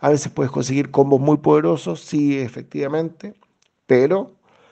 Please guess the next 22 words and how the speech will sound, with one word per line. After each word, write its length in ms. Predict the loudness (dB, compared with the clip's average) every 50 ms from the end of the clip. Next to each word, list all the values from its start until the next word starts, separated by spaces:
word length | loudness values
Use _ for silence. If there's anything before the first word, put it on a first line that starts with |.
| _ _ _
es 140 | -10 -2 -2
un 80 | -2
juego 280 | -2 0 2 2 2 4
divertido, 800 | 4 2 2 2 0 -2 -4 -8 -6 -4 -4 -4 -6 -8 -14 _ _ _
entretenido. 1000 | -8 -8 -8 -8 -8 -8 -6 -6 -4 -4 -4 -4 -4 -6 -6 -8 -8 -8 -10 -14 -16 _ _ _ _ _ _ _ _ _ _ _ _ _ _ _ _ -20 -20 -16 -16 0 4
Igual 280 | 4 6 6 6 4
que 100 | 4 2
el 80 | 0 2
Whale 240 | 2 0 2 2 0
Riders, 600 | 0 0 0 0 2 0 -2 -2 -4 -8 -18 _ _
también 360 | -8 -6 -4 0 0 0 2
de 80 | 2 0
Inicia. 460 | 0 0 -2 -4 -4 -6 -6 -8 -8 -14 -16
Inicia 360 | -12 -10 -10 -10 -8 -10 -6
tuvo 160 | -4 -4 -2
un 120 | -2 -2
buen 180 | -2 -2 -2 -2
año 360 | -2 0 0 0 0 0 0
el 220 | -2 -2 -4 -2 -2
dos 120 | -2 -2
mil 140 | -2 -4 -4
veintiuno. 580 | -4 -4 -6 -4 -6 -4 -4 -4 -4 -6 -10